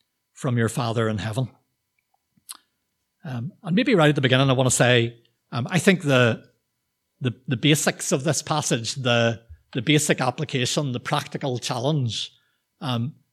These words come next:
is actually pretty clear. We don't need to, um, talk about it too much. Um, Jesus is saying, when you're doing something good,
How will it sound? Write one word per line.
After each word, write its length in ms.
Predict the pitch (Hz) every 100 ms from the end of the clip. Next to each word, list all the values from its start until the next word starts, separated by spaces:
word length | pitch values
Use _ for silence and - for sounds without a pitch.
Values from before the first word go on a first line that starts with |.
| -
is 140 | 143
actually 360 | 160 - - 131
pretty 280 | - 135 117
clear. 340 | - 120 160
We 120 | 127
don't 220 | 123 156
need 240 | 127 127 127
to, 380 | 135 120 110 - _ _ _ _ _
um, 260 | 127 110 110
talk 220 | - 131 143
about 180 | 160
it 100 | 156
too 160 | - 165
much. 460 | 156 - - - _ _ _ _ _ -
Um, 320 | 120 113 120 -
Jesus 360 | 175 170 170
is 80 | 156
saying, 260 | - 131 127
when 160 | 127
you're 120 | 123 127
doing 440 | 107 175 190 170
something 560 | - 143 143 151 127 104
good, 420 | 117 143 117